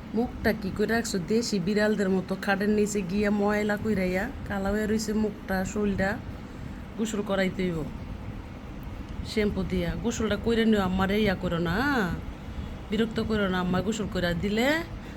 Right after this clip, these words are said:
গোসলটা কইরে নিও, শরীরটা পরিষ্কার হইব, সুন্দর হইব। নানু কইছি দুধ দিয়া, দুধ রোজ করতে, নানু কইছি তোমার জন্য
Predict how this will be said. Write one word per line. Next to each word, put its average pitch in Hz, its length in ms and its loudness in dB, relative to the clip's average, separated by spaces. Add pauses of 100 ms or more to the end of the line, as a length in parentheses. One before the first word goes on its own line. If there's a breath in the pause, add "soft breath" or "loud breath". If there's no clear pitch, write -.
(140)
গোসলটা 208 360 2
কইরে 214 260 2
নিও, 240 280 4
শরীরটা 220 360 2
পরিষ্কার 196 360 0
হইব, 226 220 4
সুন্দর 220 380 4
হইব। 208 160 2
নানু 208 380 2
কইছি 220 240 2
দুধ 190 200 0 (120)
দিয়া, 196 300 2 (520 loud breath)
দুধ 214 160 4 (100)
রোজ 202 220 0
করতে, 185 480 0 (340)
নানু 185 280 2
কইছি 190 340 -2 (1160)
তোমার 185 220 0
জন্য 190 440 2